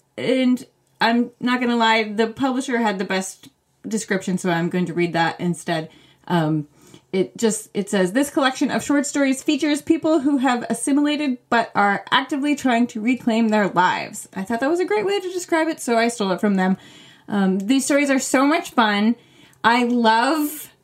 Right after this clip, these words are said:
like, sometimes you're like, "Oh, it's all been done." Like, when you read a lot of mysteries like I do, it's like, "Oh, this is how this is gonna turn out," like, a million times over. But, like, with, like, with science fiction and fantasy, like,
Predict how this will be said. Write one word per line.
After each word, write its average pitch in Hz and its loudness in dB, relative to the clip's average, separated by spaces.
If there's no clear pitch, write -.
like, 247 0
sometimes 381 2
you're 339 4
like, - 2
"Oh, 269 2
it's - -12
all 226 4
been 240 4
done." 202 0
Like, 220 2
when 240 4
you 240 0
read 247 0
a 254 2
lot 247 2
of 240 -8
mysteries 240 0
like 226 -2
I 196 2
do, 220 -2
it's 220 -4
like, 185 -6
"Oh, 208 -2
this 202 -2
is 208 -4
how 202 2
this 202 -2
is 196 -6
gonna 208 0
turn 196 -4
out," 175 0
like, 185 -6
a 180 -6
million 180 -4
times 175 -2
over. 170 0
But, 240 0
like, - -10
with, 214 -2
like, 214 -2
with 190 -2
science 226 -2
fiction 247 0
and 208 0
fantasy, 240 0
like, 220 -8